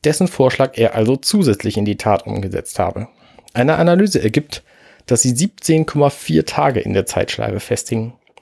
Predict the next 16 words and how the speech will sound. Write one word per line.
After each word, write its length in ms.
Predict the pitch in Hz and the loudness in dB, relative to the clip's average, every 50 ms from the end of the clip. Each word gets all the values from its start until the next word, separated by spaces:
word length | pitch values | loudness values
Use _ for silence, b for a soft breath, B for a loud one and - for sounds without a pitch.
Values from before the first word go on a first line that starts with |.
| - | -14
Das 160 | - - - | -10 -8 -4
andere 320 | - - 202 202 139 98 - | 0 0 2 2 0 0 -2
Schiff 240 | - - 113 - - | 0 -2 0 2 2
meldet 320 | 101 95 92 95 90 - | 2 2 4 2 0 -2
sich. 280 | - 98 - - - - b b b b b b b b b b b | -4 -8 -8 -8 -10 -20 b b b b b b b b b b b
Es 180 | 123 123 - | -2 -2 0
ist 200 | - 156 - - | 0 -2 -2 -2
die 160 | - 143 143 147 | 0 2 4 4
U 80 | 165 | 4
S 120 | 160 147 - | 4 4 4
S 180 | 139 135 127 | 2 2 4
Bozeman, 640 | 123 147 165 165 143 - 95 92 90 95 120 139 - - - | 4 4 4 4 2 2 0 2 2 2 0 0 -2 -4 -2
ein 140 | 123 120 | 0 0
Schiff 280 | 123 - - 160 156 - | 0 2 0 0 0 0
der 120 | - 143 | 0 0
Soyuz-Klasse, 960 | 135 - - - 175 143 104 98 - - - - 117 110 101 - - 117 139 | 0 0 0 0 0 0 0 -2 -4 -8 -4 -2 0 0 2 2 2 0 0